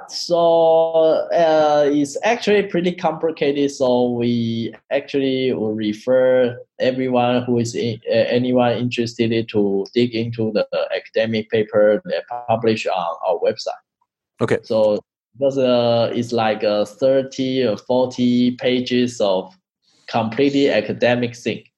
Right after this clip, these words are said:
Speaker 2: <laughs> Okay. For our listeners, I'll put that in the show notes <laughs> so you can check it out. Um, awesome. So when, when we talk about the, um, blockchain and,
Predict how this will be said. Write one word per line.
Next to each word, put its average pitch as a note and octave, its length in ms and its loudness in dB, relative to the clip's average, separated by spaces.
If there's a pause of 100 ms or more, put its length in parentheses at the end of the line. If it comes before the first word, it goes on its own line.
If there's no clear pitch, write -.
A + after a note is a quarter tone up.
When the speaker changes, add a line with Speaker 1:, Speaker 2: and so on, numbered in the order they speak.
(480)
Speaker 2:
<laughs> A#2 80 -4 (260)
Okay. B2 320 0 (380)
For B2 180 2
our A#2+ 140 4
listeners, B2+ 480 2
I'll A2+ 200 2
put C3 200 -2
that A#2 180 2
in A2+ 60 0
the A2 80 2
show A2 220 2
notes G#2+ 500 0
<laughs> - 40 -
so A2+ 160 -2
you G#2 140 0
can G#2 180 0
check G#2 220 -2
it G2 80 -2
out. F#2+ 240 0 (720)
Um, F#2+ 400 0 (520)
awesome. B2+ 420 -2 (420)
So D#3 420 2 (240)
when, E3 460 0 (340)
when C#3+ 160 2
we D3 100 0
talk F#3+ 220 -2
about C#3+ 300 0
the, A2+ 360 4 (380)
um, G#2+ 260 0 (100)
blockchain C3 1000 0
and, A2 340 -2